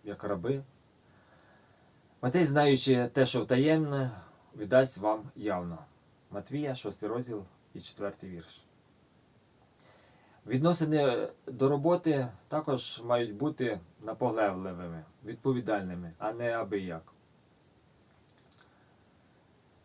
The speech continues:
Е, відносини до роботи, вони, або до завдання, вони мають бути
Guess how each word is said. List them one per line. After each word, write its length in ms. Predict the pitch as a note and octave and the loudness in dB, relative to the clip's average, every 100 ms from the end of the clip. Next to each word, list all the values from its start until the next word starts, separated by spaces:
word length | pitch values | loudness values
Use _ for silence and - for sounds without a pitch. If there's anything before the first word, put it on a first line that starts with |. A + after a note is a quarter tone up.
| - | -10
Е, 400 | G#2 G#2 G2 G2 F#2 _ _ _ B2 | -6 -6 -6 -8 -12 _ _ _ -4
відносини 720 | D3 F3 D#3 C3+ C#3 B2 A2+ - - - - | 0 2 2 2 2 2 -2 -10 -20 -20 -12
до 160 | G2 | -2
роботи, 420 | B2 C3 D#3 D3+ A#2 | 0 2 2 0 -4
вони, 420 | A#2 B2 B2+ G#2+ - _ _ | -2 0 0 -2 -10 _ _
або 240 | - G2+ G#2+ | -4 -2 -2
до 140 | A2 | -2
завдання, 480 | G#2+ A#2 C#3 C#3+ B2 | -2 2 4 4 2
вони 280 | G#2+ A2+ A#2+ | 0 -2 -4
мають 580 | A2 A2+ G2+ - - - - - - - | -2 0 -2 -4 -16 -20 -20 -20 -20 -14
бути 500 | G#2+ B2+ A2+ G#2+ F2 | -10 -8 -6 -6 -8